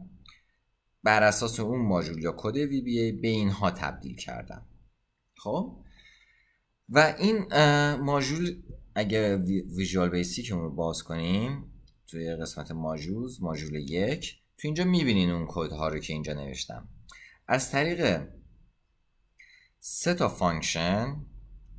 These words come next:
خب این کار رو انجام دادیم و اومدیم اعداد رو تبدیل به حروف کردیم. خب من یک شیت دیگه ای دارم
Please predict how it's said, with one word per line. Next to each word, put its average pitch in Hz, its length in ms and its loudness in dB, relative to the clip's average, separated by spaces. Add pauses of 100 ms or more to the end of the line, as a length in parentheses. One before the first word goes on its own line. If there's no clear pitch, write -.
(160)
خب 113 320 -4
این 165 100 -6
کار 160 200 2
رو 156 80 4
انجام 95 500 4
دادیم 78 420 -6 (520)
و 98 80 0
اومدیم 120 680 2
اعداد 101 640 6
رو 95 380 0
تبدیل 160 580 -2
به 180 80 4
حروف 117 680 0
کردیم. - 640 -12 (960)
خب 170 300 -10 (1040)
من 139 320 2
یک 185 360 2
شیت - 380 2
دیگه 110 300 2
ای 120 100 4
دارم 110 680 2